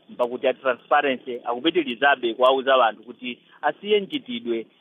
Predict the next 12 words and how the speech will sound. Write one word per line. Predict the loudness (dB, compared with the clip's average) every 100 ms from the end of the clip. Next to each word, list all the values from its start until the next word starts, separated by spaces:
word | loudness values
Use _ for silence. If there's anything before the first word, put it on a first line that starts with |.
| -6
ah, | 2 4
wowononga | 4 4 4 4 2 -4 -4 -4 -4
makamaka | -6 -2 0 0 0 -2 -4 _ _ _
kunkhani | -16 -2 2 2 0 -2
yopangisa | 0 2 0 -4 -6 -6
ziwawa | -4 2 4 4 0 -6
m'misonkhano. | -14 -14 -10 -10 -8 -10 -8 -12 -14 -20 _ _
Komanso | -2 2 2 0
akupempha | -2 0 0 0
kuti | -8 -6
pasapezekepo | -4 -4 -6 -6 0 0 2 -4
chinyengo | -4 0 2 2 -2